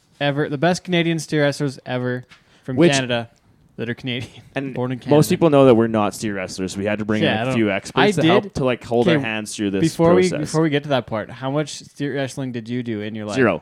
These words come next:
Speaker 2: Scared. I'm terrified
Speaker 1: Did you
Speaker 2: of it.
Speaker 1: do anything on the ground or, like, anything like that?
Speaker 2: I'm maybe shoot dog a couple times. And,
Speaker 1: So you
Speaker 2: like,
Speaker 1: did it a little bit, yeah.
Speaker 2: Yeah, a
Speaker 1: 'Cause I did
Speaker 2: couple
Speaker 1: that
Speaker 2: times.
Speaker 1: too, like, a little bit. If
Speaker 2: Yeah,
Speaker 1: you believe
Speaker 2: like,
Speaker 1: it, like me, shoot dog.
Speaker 2: Oh,
Speaker 1: Like,
Speaker 2: man, I'm
Speaker 1: was
Speaker 2: not
Speaker 1: bad.
Speaker 2: Look at me. I'm not
Speaker 1: They
Speaker 2: built
Speaker 1: gave me
Speaker 2: to
Speaker 1: the
Speaker 2: be a steer
Speaker 1: littlest
Speaker 2: wrestler.
Speaker 1: ones.
Speaker 2: Yeah. <laughs>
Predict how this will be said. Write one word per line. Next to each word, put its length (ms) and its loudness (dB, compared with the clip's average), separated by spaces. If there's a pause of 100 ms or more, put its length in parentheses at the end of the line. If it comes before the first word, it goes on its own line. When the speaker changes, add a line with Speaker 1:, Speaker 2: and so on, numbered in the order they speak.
Speaker 2:
Scared. 340 -2
I'm 140 -4
terrified 320 0
Speaker 1:
Did 60 4
you 60 4
Speaker 2:
of 60 -2
it. 40 -6
Speaker 1:
do 160 6
anything 340 2
on 80 0
the 80 -2
ground 300 -2
or, 80 -2
like, 140 -4
anything 200 -12
like 160 -10
that? 200 -12 (280)
Speaker 2:
I'm 240 -6
maybe 220 -2
shoot 340 -8
dog 180 -6
a 60 -12
couple 260 -12
times. 420 -10
And, 80 -8
Speaker 1:
So 80 0
you 40 8
Speaker 2:
like, 80 2
Speaker 1:
did 160 4
it 100 0
a 40 -2
little 180 2
bit, 160 -6
yeah. 360 -6
Speaker 2:
Yeah, 180 -4
a 20 -4
Speaker 1:
'Cause 80 0
I 100 6
did 60 0
Speaker 2:
couple 60 0
Speaker 1:
that 140 2
Speaker 2:
times. 100 -12
Speaker 1:
too, 160 0
like, 160 -4
a 60 -6
little 140 -4
bit. 200 -12
If 40 -10
Speaker 2:
Yeah, 140 0
Speaker 1:
you 60 0
believe 180 2
Speaker 2:
like, 40 -4
Speaker 1:
it, 60 -8
like 140 -8
me, 320 -6 (540)
shoot 240 -6
dog. 260 -6
Speaker 2:
Oh, 80 0
Speaker 1:
Like, 80 -2
Speaker 2:
man, 180 -6
I'm 140 -6
Speaker 1:
was 80 2
Speaker 2:
not 80 0
Speaker 1:
bad. 340 -4
Speaker 2:
Look 140 2
at 80 0
me. 60 -2
I'm 100 -2
not 120 -2
Speaker 1:
They 80 -4
Speaker 2:
built 80 4
Speaker 1:
gave 80 4
me 40 4
Speaker 2:
to 60 4
Speaker 1:
the 0 -
Speaker 2:
be 120 4
a 40 4
steer 100 2
Speaker 1:
littlest 200 -2
Speaker 2:
wrestler. 120 -2
Speaker 1:
ones. 340 -6
Speaker 2:
Yeah. 560 0
<laughs> 60 -14